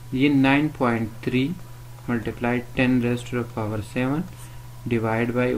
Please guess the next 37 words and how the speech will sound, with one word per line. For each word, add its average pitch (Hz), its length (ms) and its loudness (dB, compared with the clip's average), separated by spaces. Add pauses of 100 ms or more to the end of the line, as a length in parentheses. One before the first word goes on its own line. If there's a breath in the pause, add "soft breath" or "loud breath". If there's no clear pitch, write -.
(160)
one 117 240 2 (160)
point 110 340 -4 (180)
eight 123 280 0
six - 400 -2
multiply 113 480 -4 (240)
ten 113 240 0
raise 110 240 -2
to 127 80 -2
the 131 160 -2
power 113 260 -2 (140)
five। - 680 -6
इधर 180 200 4
scientific 143 600 4
notation 151 460 2
use 131 280 6
हुआ 120 120 2
है, 123 80 2
इसको - 300 0
अगर 120 160 0
हम 127 240 2 (100)
standard 139 420 2
form 123 140 2
में, 123 80 6 (220)
अब 165 140 6
देखें 214 260 10
students, 190 420 8
अगर 139 180 6
इसको 151 300 4
हम 143 220 6
divide 131 360 6
करें 127 200 4
नाइन 123 280 6 (100)
पॉइंट 110 320 2
थ्री 131 140 4
को 123 180 2
वन 120 440 4
पॉइंट 107 300 2